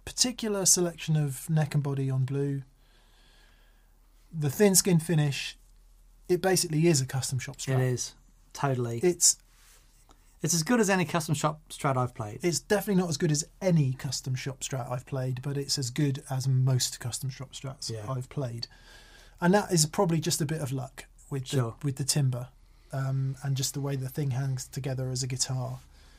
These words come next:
Speaker 1: Um, this is gonna sound really weird.
Speaker 2: Is that burp coming back up? No?
Speaker 1: Given,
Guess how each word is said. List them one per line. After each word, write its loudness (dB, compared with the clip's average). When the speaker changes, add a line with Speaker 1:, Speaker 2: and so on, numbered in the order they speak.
Speaker 1:
Um, 6
this 8
is 4
gonna 4
sound 4
really 4
weird. 0
Speaker 2:
Is -20
that -8
burp -4
coming -8
back -12
up? -12
No? -6
Speaker 1:
Given, 2